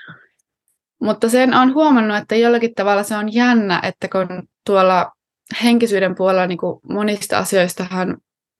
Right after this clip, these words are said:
tavallaan sieltä voi ottaa niinku niin monista uskonnoista, että olihan siellä elementtejä just hindulaisuudesta ja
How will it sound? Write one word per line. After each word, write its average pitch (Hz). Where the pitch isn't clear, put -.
tavallaan 214
sieltä 233
voi 214
ottaa 214
niinku 214
niin 226
monista 175
uskonnoista, 185
että -
olihan 190
siellä 180
elementtejä 180
just 175
hindulaisuudesta 180
ja 196